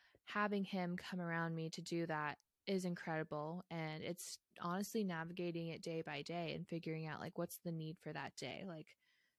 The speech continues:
do I need, like, an hour and a half just by myself? Do I need to put myself to bed early? Like, last night was weird and I just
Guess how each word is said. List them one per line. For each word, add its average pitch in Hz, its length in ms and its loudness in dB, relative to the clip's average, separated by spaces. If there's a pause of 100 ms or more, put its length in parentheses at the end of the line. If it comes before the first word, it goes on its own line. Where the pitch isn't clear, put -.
(160)
do 190 160 6
I 175 140 4
need, 165 460 -2
like, 156 180 -2
an 165 140 -4
hour 165 200 2
and 165 80 0
a 165 40 -4
half 156 300 -4
just - 220 -6
by 160 120 -4
myself? 160 500 -2 (720)
Do 185 180 6
I 165 120 2
need 160 380 -2 (100)
to 160 600 2
put - 140 -4
myself 165 500 -2
to 165 100 -6
bed 156 300 -2
early? 160 320 -2
Like, 170 180 -4
last 151 240 -4
night 185 120 -2
was 143 160 -6
weird 147 340 -4
and 160 120 -4
I 147 100 -4
just 147 140 -10